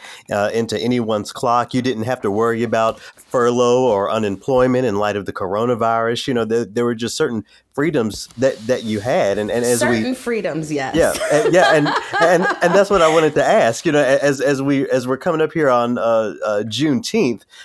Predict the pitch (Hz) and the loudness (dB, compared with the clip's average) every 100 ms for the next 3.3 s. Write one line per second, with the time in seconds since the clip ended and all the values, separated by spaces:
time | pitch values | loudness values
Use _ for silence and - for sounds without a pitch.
0 | _ - 147 123 117 120 117 117 117 170 | _ -2 0 2 2 0 0 0 0 -2
1 | 151 135 120 117 120 104 120 143 123 - | -2 0 0 0 0 0 0 2 0 -4
2 | - 143 170 110 92 110 123 131 113 127 | -6 0 0 0 -2 -2 -2 -2 -4 -4
3 | 117 131 | -2 0